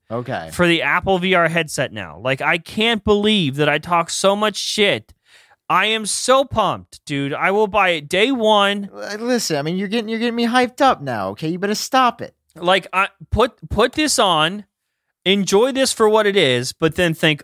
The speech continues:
Speaker 2: "Oh, shit, what does a twenty-five hundred dollar version of this get me?"
Speaker 1: What
Speaker 2: Fr-,
Speaker 1: is
Speaker 2: from
Speaker 1: Apple
Speaker 2: Apple.
Speaker 1: version?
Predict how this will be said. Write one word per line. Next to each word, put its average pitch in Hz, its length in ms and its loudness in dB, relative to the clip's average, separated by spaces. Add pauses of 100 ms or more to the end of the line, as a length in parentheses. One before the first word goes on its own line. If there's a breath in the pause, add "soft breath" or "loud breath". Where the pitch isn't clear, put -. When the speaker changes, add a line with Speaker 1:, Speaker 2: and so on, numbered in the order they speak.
Speaker 2:
"Oh, 131 280 4
shit, 110 600 -4
what 123 240 2
does 135 160 0
a 120 80 -2
twenty-five 127 720 -2
hundred 127 480 -6
dollar 127 360 4
version 107 320 -6
of 92 120 -8
this 90 160 -8
get 90 180 -12
me?" 78 160 -12
Speaker 1:
What 139 140 2
Speaker 2:
Fr-, 156 60 4
Speaker 1:
is 147 120 0
Speaker 2:
from 180 340 2
Speaker 1:
Apple 151 40 -2
Speaker 2:
Apple. 202 300 0 (140)
Speaker 1:
version? 104 480 -10